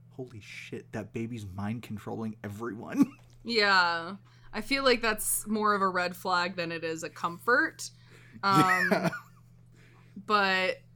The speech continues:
Speaker 2: you know, if their biggest, 'cause, like, so the, the problem with immortal children is they don't really have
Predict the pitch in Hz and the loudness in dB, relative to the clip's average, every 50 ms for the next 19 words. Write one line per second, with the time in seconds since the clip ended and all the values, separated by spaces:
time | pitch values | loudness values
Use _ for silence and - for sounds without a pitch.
0 | - - - 226 226 214 196 185 185 180 - 226 262 - - 302 302 285 285 311 | -20 -16 -6 -4 -2 0 2 2 2 6 6 6 6 6 2 2 2 4 2 0
1 | 294 294 320 311 - - - - - 294 320 262 330 320 311 254 - - 247 - | 2 2 0 0 -2 -6 -8 -8 -6 -6 -4 0 2 0 0 0 -2 -8 -8 -4
2 | - 302 294 285 247 302 262 202 247 302 247 - 320 320 370 381 370 330 277 277 | -4 -4 -4 -4 -4 -6 -6 -4 -6 -6 -2 0 4 6 6 6 4 2 -2 0
3 | 262 247 233 226 220 220 214 208 208 - - 220 208 208 208 214 208 202 196 196 | 0 0 0 0 0 0 0 0 -2 -2 -4 -4 -4 -2 -2 -4 -4 -4 -6 -4
4 | - 208 190 190 202 202 190 - 208 202 190 208 208 208 202 208 196 196 190 - | -2 -2 -2 -2 0 -2 -2 -2 -4 -4 -2 -2 -4 0 2 4 4 4 2 -4
5 | - | -12